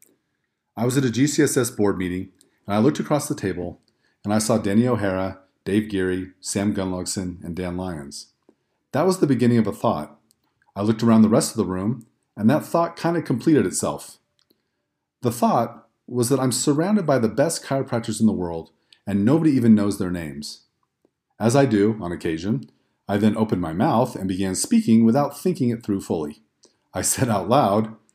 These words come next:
"I think we should start a podcast." Dan Lyons said, "I agree, and I think you should do it." That was the part I hadn't fully considered, if at all. This would have been at a board meeting probably in October.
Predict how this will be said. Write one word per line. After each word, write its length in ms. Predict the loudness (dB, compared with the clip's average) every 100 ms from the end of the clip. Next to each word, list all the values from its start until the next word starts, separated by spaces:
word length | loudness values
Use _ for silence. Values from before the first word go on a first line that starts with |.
| -20 _ _
"I 80 | -2
think 200 | 0 0
we 80 | -2
should 180 | -2
start 220 | 0 2 2
a 60 |
podcast." 720 | 2 0 2 0 0 -6 -12 -20 _ _ _ _ _ _ 2
Dan 200 | 4 6
Lyons 380 | 4 4 2
said, 300 | 0 -2 -2 -14 _
"I 140 | 0 2
agree, 560 | 2 4 4 2 -4 -8
and 140 | -2
I 80 | -2
think 320 | 4 4 4
you 140 | 0
should 260 | 2 0 2
do 180 | 4 4
it." 200 | 0 -12 _ _ _ _ _ _ _ _ 0
That 160 | 2
was 100 | 4
the 80 | 2
part 220 | 2 2
I 40 | 2
hadn't 220 | 0 -2
fully 240 | 0 0
considered, 500 | 0 -4 -2 -4 -8 _ _ _ _ _ -6
if 140 | -4
at 80 | -2
all. 340 | -6 -8 _ _ _ _ _ _ _ _ _ _ _ _
This 180 | 2 4
would 80 | 4
have 100 | 4
been 280 | 4 2 -2 _ _ _ _ -4
at 100 | 0
a 40 | 2
board 260 | 4 4
meeting 480 | 6 6 8 6 0 -20
probably 420 | -8 -2 0 4
in 80 | 4
October. 580 | 2 -4 -6 -6 -12